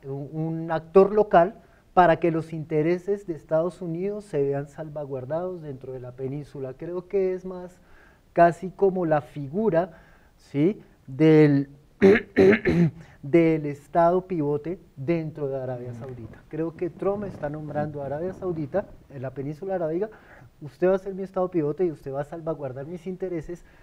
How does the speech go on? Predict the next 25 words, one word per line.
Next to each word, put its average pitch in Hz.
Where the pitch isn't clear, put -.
acá 170
en 143
Medio 175
Oriente, 196
mientras 208
yo 180
estoy 151
a-, 135
en 156
el 143
gobierno". 131
Creo 196
que, 170
así 135
como 185
dice 139
el 139
profesor 120
Henry, 120
como 120
dice 120
Henry, 160
a-, 147
eh, 151
Siria 160